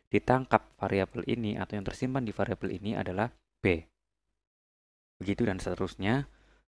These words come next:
Kemudian untuk bagian pesan, review sedikit. Saya buat yang sederhana dulu, satu pesan satu baris, ada nomor tujuan, nama, dan kombinasi pesan. Nah, untuk teman-teman yang belum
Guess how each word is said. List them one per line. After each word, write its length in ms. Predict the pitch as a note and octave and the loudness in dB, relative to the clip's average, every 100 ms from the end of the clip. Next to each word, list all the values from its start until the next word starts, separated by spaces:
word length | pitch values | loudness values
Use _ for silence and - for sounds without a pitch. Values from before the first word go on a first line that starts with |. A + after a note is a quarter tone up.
| - | -6
Kemudian 880 | G#2+ G#2+ G2+ F2+ F#2+ B2 C3+ C#3 C3+ _ _ _ _ _ _ _ - | -4 -4 -2 -2 0 0 0 -4 -8 _ _ _ _ _ _ _ -10
untuk 240 | G#2 G#2 - | -6 -6 -2
bagian 400 | G#2 - G2 G2 | -2 0 -2 -4
pesan, 400 | F#2+ - A#2+ C3 | -4 0 0 0
review 320 | A2 - G2+ | -6 -6 -6
sedikit. 560 | F2+ - G2+ - B2 C3 - _ _ _ _ _ _ _ _ _ _ _ _ _ _ _ | -8 -6 -6 -2 0 0 -4 _ _ _ _ _ _ _ _ _ _ _ _ _ _ _
Saya 80 | - | -4
buat 240 | G#2+ G#2+ G#2 | 0 2 0
yang 80 | |
sederhana 400 | G2+ - G2+ G2 | -2 -2 -2 0
dulu, 320 | G2 F#2+ G2+ C3+ | 0 0 -2 0
satu 240 | A#2+ - G#2+ | -2 -4 -6
pesan 320 | - - A2 | -4 0 0
satu 240 | A2 G#2+ | 0 -2
baris, 480 | G2+ F2+ A2+ - - _ _ _ _ | -2 0 0 -2 -12 _ _ _ _
ada 240 | - G2+ G2 | -6 -4 -2
nomor 240 | F#2 - | -4 -4
tujuan, 560 | F#2+ - F#2+ A#2+ D3 C#3+ | -6 -2 2 2 0 -10
nama, 400 | - F#2+ F#2+ B2 - | -6 -4 -2 -4 -4
dan 320 | A#2+ G#2+ C#3 - _ _ _ _ | 0 0 0 -12 _ _ _ _
kombinasi 400 | G#2+ G2+ F#2+ F#2 | -4 -2 -2 -2
pesan. 480 | - - G2+ F2+ F2 - _ _ _ _ - | -4 -6 -4 -4 -8 -16 _ _ _ _ -4
Nah, 240 | G2 - - _ | -4 -4 -12 _
untuk 240 | - A#2 A#2 | -6 -4 -2
teman-teman 480 | B2+ B2 A#2 A#2+ A#2 | 0 2 2 0 0
yang 160 | A2 | -2
belum 560 | G2+ G2+ F#2+ F#2 F#2+ | -2 -2 -2 -6 -10